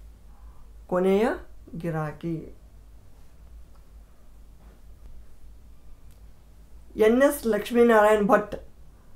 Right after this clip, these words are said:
ಬಂಡಾಯ ಕಾವ್ಯ ಪರಂಪರೆಗೆ ಸೇರಿದ ಕವಿ ಅಂತ ಕೊಟ್ಟಿದ್ದಾರೆ. ಓಕೆ, so ಇದು ತಪ್ಪಂತ ಹೇಳಿದ್ದಾರೆ already. So ಇಲ್ಲಿ ಬಂಡಾಯ ಕಾವ್ಯ ಪರಂಪರೆಗೆ ಸೇರಿದ ಕವಿ ಯಾರು? ಕೊಟ್ಟಂಥ ಒಂದು ಆಪ್ಷನ್ಗಳಲ್ಲಿ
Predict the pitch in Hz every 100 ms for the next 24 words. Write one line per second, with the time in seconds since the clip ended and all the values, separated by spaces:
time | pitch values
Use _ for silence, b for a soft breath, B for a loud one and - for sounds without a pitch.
0 | - - - 185 180 190 196 220 247 254
1 | 247 226 226 220 214 214 202 214 220 233
2 | 226 190 185 190 190 180 180 170 214 202
3 | 175 180 175 - - - - b b b
4 | b - 190 247 170 - 190 196 220 233
5 | 233 240 247 247 277 247 180 180 175 180
6 | 160 - - b b b b b b -
7 | 294 196 160 226 - b - 277 277 180
8 | 190 190 226 262 285 285 254 240 254 247
9 | 226 226 233 226 226 226 208 190 202 196
10 | 180 175 170 160 160 - - - - -
11 | - b b b b - 175 196 196 196
12 | 214 202 226 185 - 196 175 170 160 -